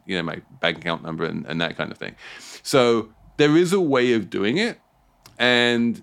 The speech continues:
it won't happen in America for a very long time because of the way that, you know, the Federal Reserve is structured, but it can be done.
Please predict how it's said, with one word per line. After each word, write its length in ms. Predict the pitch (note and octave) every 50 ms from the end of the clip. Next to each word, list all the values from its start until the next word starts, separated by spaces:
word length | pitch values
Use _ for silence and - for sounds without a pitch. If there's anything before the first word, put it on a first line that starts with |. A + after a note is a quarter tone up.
| - _
it 260 | - A#2+ A#2 G#2+ - - _ _ _ _ _ _ _ _ _ _ _
won't 400 | - A#2 A2+ B2 B2 B2 B2 A#2+
happen 320 | A2 A2 A2 G#2+ A#2 A2
in 80 | G2+ G2
America 400 | F#2+ F#2+ F#2+ F#2+ F#2+ - G#2 F#2
for 160 | - - F#2+
a 160 | F#2 - F2
very 220 | F2 F#2+ F#2 F2+ F2+
long 240 | F2+ F2 E2 E2
time 340 | E2+ - G#2 F#2+ G2 G2 F#2+
because 500 | F2 F2+ - - F#2+ E2+ F#2+ - - - -
of 200 | E2 F2 D#2+ - _ _ _ _
the 140 | - F#2+ F2
way 400 | E2 E2 E2+ F2 E2+ E2+ E2+ E2
that, 260 | D#2+ D2 E2 D#2 D2+ - _ _ _ _ _
you 100 | F#2+ F2
know, 100 | D#2 D#2
the 100 | D#2 -
Federal 280 | - E2+ E2 D#2+ D#2 D#2
Reserve 340 | D#2 D#2+ E2+ D#2+ D#2 D2+
is 60 | D#2 -
structured, 480 | - - F#2 F2 F2+ - A2+ A2 G#2+
but 120 | - A#2+ G#2+
it 120 | A2 G#2+
can 260 | - C3 C3 C3 C3 A#2+
be 120 | A2 G2+
done. 320 | F2 D#2 A#1 - - -